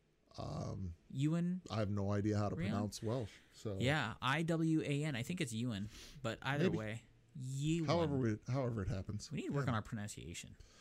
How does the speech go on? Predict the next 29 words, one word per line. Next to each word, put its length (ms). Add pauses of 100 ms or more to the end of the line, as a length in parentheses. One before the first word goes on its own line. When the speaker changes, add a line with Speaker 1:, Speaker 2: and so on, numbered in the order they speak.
(160)
Speaker 2:
when 120
it 60
comes 200
to 60
these 120
things. 160 (340)
But, 260 (340)
um, 400 (1200)
Speaker 1:
If 160
you 80 (100)
Speaker 2:
what 100
is 60
it 100
like 160
seeing 320
him 200
in 80
this 180
show? 100
What 140
is 80
it 80
like 160
seeing 400 (420)
Ramsay 440
Speaker 1:
What? 140
Speaker 2:
fucking 260
Snow 500 (760)
being, 460